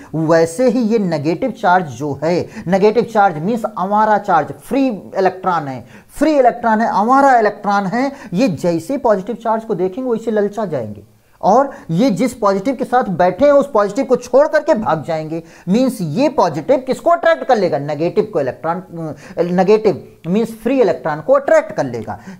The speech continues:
ये फ्री इलेक्ट्रॉन यहाँ पर आ जाएंगे। ये फ्री इलेक्ट्रॉन यहाँ आ जाएंगे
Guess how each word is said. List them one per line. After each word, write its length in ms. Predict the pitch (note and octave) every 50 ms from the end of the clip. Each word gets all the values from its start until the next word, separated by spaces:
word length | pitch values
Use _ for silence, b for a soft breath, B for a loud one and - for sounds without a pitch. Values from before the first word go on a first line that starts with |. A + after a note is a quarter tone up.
| B
ये 220 | C#3+ C#3+ F#3+ B3 A#3
फ्री 460 | A#3 - - - - B3 C#4+ C#4+ C4
इलेक्ट्रॉन 520 | G3+ D3+ C#3+ D3 - - C3+ B2+ B2 B2
यहाँ 360 | B2+ B2 A#2+ B2 - - G3
पर 140 | F#3 - -
आ 100 | F2+ E2+
जाएंगे। 280 | C#2+ - - F2 A2+ A2+ A2+ - _ _ _ _ _ _ _ _ _ _ _ _ _ _ _ - _ _ _ -
ये 180 | C#3 D#3 B3 C4
फ्री 300 | C4 - - G3+ F#3+ E3+
इलेक्ट्रॉन 400 | C#3+ C3+ A#2+ - - D#3 D#3 D#3
यहाँ 300 | D#3 D#3 D3 D3 F#3+ D#3 G#2
आ 40 |
जाएंगे 360 | G2 G2+ F#2+ - - F2 F2